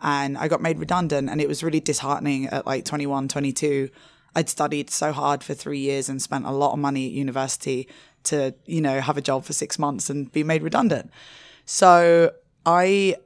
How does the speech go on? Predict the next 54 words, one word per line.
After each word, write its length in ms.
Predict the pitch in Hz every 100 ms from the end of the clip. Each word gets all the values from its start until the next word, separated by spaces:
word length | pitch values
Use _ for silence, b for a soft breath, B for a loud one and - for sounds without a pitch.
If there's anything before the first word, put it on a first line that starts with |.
| _ -
I 80 | 165
then 240 | 185 202
had 200 | 185 214
a 40 | 208
little 180 | 202 151
bit 140 | 151
of 80 | 143
money. 360 | 123 123 147 -
So 140 | 147
I 40 |
went 240 | 139 147 143
and 80 | 143
traveled 280 | 139 139
around 200 | 139 135
Australia, 440 | 135 - 147 143 143
and 80 | 147
I 60 |
got 140 | 151 -
the 80 |
travel 300 | 160 139 127
bug, 340 | - 117 123 - -
and 240 | 135 135
I 80 | 139
got 180 | 143 -
back 280 | 135 - 151
and 100 | 139
I 60 |
thought, 280 | 131 143 -
"How 520 | 160 165 175 170 170 - b -
can 140 | 165
I 40 |
get 220 | 151 151 143
out 200 | 139 143
of 80 |
the 80 | 143
U 160 | 139 131
K 360 | 139 127 127 -
and 300 | 147 139 - -
earn 200 | 147 143
money?" 340 | 185 131 135 b b b b
So 460 | - - 147 139 139
I 100 | 143
did 280 | 143 143 -
what 220 | 135 131
a 60 | 147
lot 160 | 143 143
of 60 |
people 220 | 143 139
do 160 | 139 135
and 100 | 151
became 220 | 160 170
an 80 | 175
English 280 | 220 180 -
teacher. 420 | 175 - 151